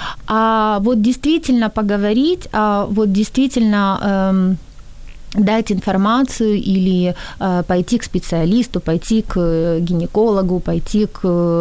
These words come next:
э, психологу. Ну, это как-то, к сожалению, происходит уже, когда что-то случилось. Вот. А до этого, ну, как-то родители, м,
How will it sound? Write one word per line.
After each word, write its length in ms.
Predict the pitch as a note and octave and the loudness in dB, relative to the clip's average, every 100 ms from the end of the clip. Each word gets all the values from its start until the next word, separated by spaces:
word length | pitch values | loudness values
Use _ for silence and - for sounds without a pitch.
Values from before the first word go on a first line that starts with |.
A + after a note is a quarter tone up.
| E3 - - - | -2 -6 -12 -8
э, 280 | - F2 F3 | -4 0 0
психологу. 920 | - - G#3 - C4 B3 G#3+ F#3+ F#3 - - - | 0 -2 -2 0 2 2 0 0 -2 -4 -12 -2
Ну, 300 | A#3 C4 A3 | 2 2 2
это 200 | A#3+ A#3+ | 0 -2
как-то, 560 | A#3+ G#3+ A3+ G#3+ G3+ F3 E3+ - | -2 -2 -2 0 0 -2 -6 -6
к 60 | - | -4
сожалению, 720 | A3+ A3+ A3 C#4 A#3+ G#3+ G3 - - | 0 2 2 4 2 2 0 -4 -2
происходит 600 | A3+ A3+ A3+ D4 C4 G#3+ | 0 0 0 0 2 0
уже, 240 | A#3 A3+ A#3+ | 0 0 2
когда 340 | A3 G#3+ B3+ | 0 2 0
что-то 380 | C4 A#3+ A3+ G#3+ | 0 -2 0 -2
случилось. 680 | - G3 - E3+ - F3 - - - - - - - - | 0 -2 -2 -4 -4 -8 -12 -18 -14 -14 -12 -12 -12 -6
Вот. 500 | G3 F#3 F#3 F3 - - | -4 0 0 0 -4 -4
А 380 | G3+ G3+ G3+ G3+ | 0 2 2 2
до 120 | F#3 | 2
этого, 520 | G#3+ D4+ D#4+ B3 A3+ | 2 0 0 0 2
ну, 200 | G#3 A#3 | 2 2
как-то 320 | C4 A3+ - G3+ | 2 -2 0 0
родители, 920 | G3 G3+ B3 - G#3 G3+ G3 F#3+ F#3 | 2 2 0 0 0 2 2 0 0
м, 380 | F3+ F#3 F#3 | 0 0 0